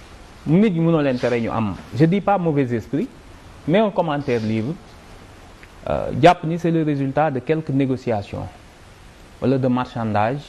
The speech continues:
boo xamante ni, euh,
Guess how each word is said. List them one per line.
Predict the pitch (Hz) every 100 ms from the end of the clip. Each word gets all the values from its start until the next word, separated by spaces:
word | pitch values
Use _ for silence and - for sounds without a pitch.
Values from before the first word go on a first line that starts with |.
| - - - - - -
boo | 101
xamante | 110 110 101 92 87
ni, | 90 160 - - - - - - - -
euh, | 92